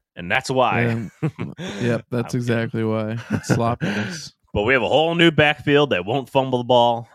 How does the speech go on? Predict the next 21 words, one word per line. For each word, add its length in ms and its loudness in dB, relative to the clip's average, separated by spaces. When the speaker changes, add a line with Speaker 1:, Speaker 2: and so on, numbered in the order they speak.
Speaker 1:
Um, 300 -2
Speaker 2:
Yeah. 120 -16
Speaker 1:
I 340 -2
like 580 -6
the 60 -10
Lions 440 -4
here. 260 -2
I 80 -8
do. 340 0
I 120 -2
think 180 -6
they're 80 0
gonna 100 -4
go 140 2
for 100 -8
the, 400 -10
the 80 -4
number 240 -2
one 260 -4
overall 440 -6
seed. 400 -10